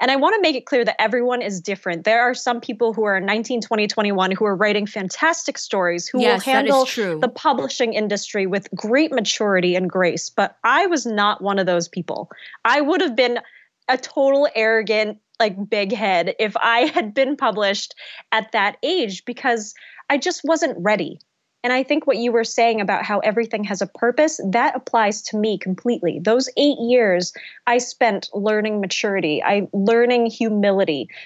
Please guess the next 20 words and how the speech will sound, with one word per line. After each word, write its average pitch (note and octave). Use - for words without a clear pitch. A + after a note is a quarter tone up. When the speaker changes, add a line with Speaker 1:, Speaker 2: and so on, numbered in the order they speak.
Speaker 1:
learning B3
that G3+
I A3+
can A3
take C4+
all A3+
of G#3+
this G#3+
hardship, G#3
I G#3
can G#3+
take A#3+
all G#3+
of G3
these F#3+
no's F#3
and G3+
still A3+
come A3
out F3+